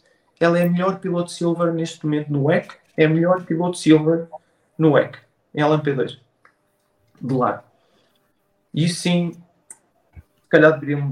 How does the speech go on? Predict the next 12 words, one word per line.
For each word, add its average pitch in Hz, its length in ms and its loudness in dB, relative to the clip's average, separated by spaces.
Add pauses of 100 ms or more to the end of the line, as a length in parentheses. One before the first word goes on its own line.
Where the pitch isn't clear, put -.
(140)
deveria 160 340 2 (480)
antes 170 300 -2
um 160 80 0
lugar, 143 280 -2
se - 60 -12
calhar, 135 200 -2
na, - 200 -12
na 135 100 -6
Fórmula 143 360 -4
um 156 40 -6
do 151 180 -6
que 139 360 -4